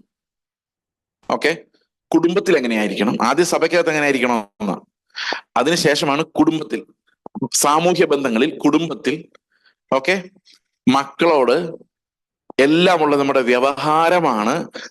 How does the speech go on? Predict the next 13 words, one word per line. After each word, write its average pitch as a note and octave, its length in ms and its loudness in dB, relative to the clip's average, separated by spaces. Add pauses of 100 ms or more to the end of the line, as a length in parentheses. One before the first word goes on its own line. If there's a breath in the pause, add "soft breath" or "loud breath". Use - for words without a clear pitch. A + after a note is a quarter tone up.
നമ്മൾ C3 180 0
ശരിക്കും C3+ 400 2
വിശ്വാസത്തിൽ C#3 560 2
വളരുന്നുണ്ടോ B2 540 2
ഇല്ലയോ A#2+ 240 2
എന്നുള്ളതിന്റെ A2+ 580 0 (380 loud breath)
ഏറ്റവും C#3 300 2
വലിയ B2+ 140 4
പരിശോധനയായിട്ട് A#2 760 2
എഫ് A#2 180 2
എസ് D3+ 160 -2
ലേഖനം G#2 320 0
പഠിപ്പിക്കുന്നത്. - 560 -6